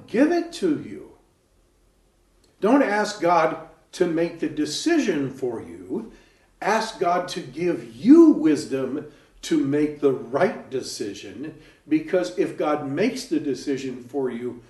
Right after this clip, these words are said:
you learn nothing and you don't grow. If God gives you wisdom, you learn and you actually grow your faith. So Paul, the guy I referenced earlier, said to the people that he wrote to, "This is my prayer,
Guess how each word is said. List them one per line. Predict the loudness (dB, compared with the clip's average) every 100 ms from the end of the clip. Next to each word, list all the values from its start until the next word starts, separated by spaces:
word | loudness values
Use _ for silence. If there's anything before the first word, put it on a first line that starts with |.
| _ _
you | -2 -2
learn | 0 0 2 0
nothing | -4 -4 -4 -4 -6 -8
and | -10 -8
you | -10
don't | -8 -10 -10 -6
grow. | -6 -6 -12 -20 _ _ _ _ _ _ _ _ -4
If | -2 0
God | 0 0 0
gives | -2 -2
you | -8
wisdom, | 0 0 0 -4 -6 -8 -12 -20 _
you | -14 -12
learn | -10 0 2 2 0 -4 -6 -8 -20 _ _ -10
and | -6 -6
you | -8 -6
actually | -6 -4 0 0 0
grow | 0 0 2
your | 0 0 -2
faith. | -2 -4 -4 -16 _ -20 -20 _ _ _ _ _
So | -6 4 6 4 0
Paul, | 0 6 6 6 4 0 -4 -18 _ _ _ -2
the | 4
guy | 8 10
I |
referenced | 10 8 6 -2 0
earlier, | 2 4 4 4
said | 2 4 2 2
to | 0
the | 0
people | 0 -2 -2 0
that | 0
he | 2
wrote | 4 2 2
to, | 0 0 -2 -16 -4
"This | -2 -2
is | -4
my | -2 -2
prayer, | -2 -2 -2 -4 -8